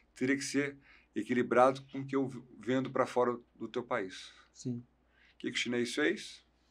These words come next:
Speaker 1: Ele só importava pra comer, né? Um bilhão e quinhentos milhões de chineses comendo
Speaker 2: Não,
Speaker 1: todo
Speaker 2: é,
Speaker 1: dia, não é, não é
Speaker 2: inclusive,
Speaker 1: pouca comida que importa,
Speaker 2: é,
Speaker 1: né?
Speaker 2: eles importam mais comida mesmo, né?
Speaker 1: Comida, não, proteína, comida, grãos,
Speaker 2: Sim.
Speaker 1: tudo, né? É,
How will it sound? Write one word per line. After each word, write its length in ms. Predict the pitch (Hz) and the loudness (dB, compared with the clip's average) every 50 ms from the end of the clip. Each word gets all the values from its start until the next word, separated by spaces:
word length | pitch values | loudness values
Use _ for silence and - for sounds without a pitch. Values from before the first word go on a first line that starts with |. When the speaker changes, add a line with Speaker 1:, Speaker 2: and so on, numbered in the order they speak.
| _ _ - | _ _ -14
Speaker 1:
Ele 80 | - 90 | -14 -8
só 140 | - 120 123 | 0 0 0
importava 400 | 131 139 160 147 139 151 151 143 | 2 2 -2 0 2 2 2 2
pra 80 | 156 156 | 2 -6
comer, 260 | - 165 160 127 113 | -4 0 2 2 2
né? 180 | 107 104 - _ _ _ _ _ _ _ _ - - - - - - - - | 2 -2 -4 _ _ _ _ _ _ _ _ -20 -20 -20 -20 -20 -18 -8 -4
Um 180 | 117 151 143 | -2 -2 -2
bilhão 460 | 127 131 156 147 139 135 131 131 131 | 2 6 6 8 8 8 8 8 6
e 40 | 127 | 2
quinhentos 360 | 127 - 127 127 120 117 110 | 0 0 -2 -2 -2 -2 -4
milhões 300 | 110 120 110 113 117 117 110 | -2 0 0 0 0 0 -2
de 60 | - | -2
chineses 220 | 113 113 110 104 | -2 -2 -2 -2
comendo 280 | - 120 120 117 117 - | -2 -2 2 4 4 6
Speaker 2:
Não, 80 | 131 127 | 6 6
Speaker 1:
todo 80 | 123 - | 6 6
Speaker 2:
é, 60 | - | 6
Speaker 1:
dia, 80 | 117 | 8
não 60 | 131 139 | 8 8
é, 20 | |
não 80 | 156 170 | 8 8
é 20 | |
Speaker 2:
inclusive, 320 | 165 196 175 160 165 180 | 8 8 8 8 8 6
Speaker 1:
pouca 220 | 175 175 175 175 170 | 8 6 6 6 6
comida 260 | 160 165 175 170 165 | 4 4 6 6 6
que 80 | 165 180 | 4 2
importa, 300 | 175 147 135 110 - - | 6 8 8 8 8 8
Speaker 2:
é, 40 | 170 | 4
Speaker 1:
né? 40 | 165 | 2
Speaker 2:
eles 120 | - - | 2 0
importam 360 | 185 175 185 269 190 190 196 185 | -2 2 4 4 6 6 4 4
mais 200 | 185 220 - - | 2 2 2 2
comida 340 | 311 277 254 226 226 262 | -2 -2 -2 -2 -2 -2
mesmo, 340 | 247 202 156 147 143 147 127 | 0 2 2 2 0 0 -2
né? 80 | 120 127 | -2 0
Speaker 1:
Comida, 360 | 135 113 113 113 117 120 110 | 4 6 8 10 10 10 10
não, 280 | 90 98 113 131 117 - | 8 6 4 4 4 2
proteína, 680 | - - 110 - - 135 135 117 107 123 135 117 87 | -2 -4 -4 2 4 4 4 4 4 2 2 2 0
comida, 420 | - 92 87 90 101 117 110 87 78 | -4 -6 -6 0 2 2 2 2 -2
grãos, 300 | 73 87 95 101 113 120 | -4 -2 0 0 0 0
Speaker 2:
Sim. 100 | 131 127 | -2 -4
Speaker 1:
tudo, 220 | 131 143 160 147 - _ _ - | -4 -6 -8 -10 -14 _ _ -12
né? 220 | - 113 123 - _ _ - - - - - - _ _ - - | -10 -10 -10 -10 _ _ -20 -20 -20 -20 -20 -20 _ _ -8 -2
É, 520 | - 104 104 98 92 92 90 - - - | 0 2 4 4 4 4 4 2 -2 -6